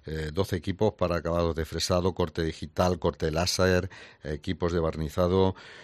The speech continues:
eh, ocho máquinas industriales de coser, pespunte, doble refuerzo, velcro, ribete, silicona, cordones, accesorios. O sea que estamos ante una completa industria, ¿no?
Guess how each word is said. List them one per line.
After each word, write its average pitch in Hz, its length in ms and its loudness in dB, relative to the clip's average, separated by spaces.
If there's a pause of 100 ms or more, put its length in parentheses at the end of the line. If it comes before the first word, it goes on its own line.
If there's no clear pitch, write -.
(220)
eh, - 280 -12 (180)
ocho 98 240 -2
máquinas 87 360 0
industriales 85 460 -2
de 85 120 -2
coser, 92 560 2
pespunte, 92 720 -2
doble 85 260 0
refuerzo, 85 540 -2
velcro, 90 360 -2
ribete, 80 460 -2
silicona, 87 520 -4
cordones, 85 500 -2
accesorios. 87 680 -4 (220)
O - 40 -20
sea 82 100 -4
que 76 380 -2
estamos 90 360 -2
ante 92 340 2
una 90 680 2 (560)
completa 101 340 2
industria, 98 400 4
¿no? 151 260 0